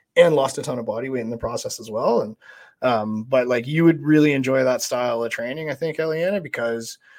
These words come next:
uh, it's fun, it's unique, it's detail oriented,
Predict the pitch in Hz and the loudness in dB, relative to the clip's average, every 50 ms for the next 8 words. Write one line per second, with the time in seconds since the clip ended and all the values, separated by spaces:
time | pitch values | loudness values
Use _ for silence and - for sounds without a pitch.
0 | - _ _ _ _ _ _ _ _ - 117 117 113 110 113 113 113 117 - - | -20 _ _ _ _ _ _ _ _ -6 -4 -2 -2 0 0 -2 -2 -4 -4 -6
1 | 127 117 - - - - 160 143 135 123 117 120 120 117 117 - - 131 127 123 | -6 -6 -6 -4 2 4 6 6 6 4 0 -2 -4 -6 -6 -6 -4 -4 -4 -2
2 | 127 151 156 147 127 123 - 117 120 123 120 - 135 151 151 - - 156 139 127 | -2 -2 -2 -2 -4 -6 -8 -12 -12 -12 -12 -10 -8 -8 -6 -2 0 2 2 4
3 | 127 127 123 127 131 139 139 135 131 127 123 117 - - 110 107 104 104 | 2 2 2 2 0 0 -2 -2 -2 -4 -4 -6 -8 -10 -12 -12 -12 -14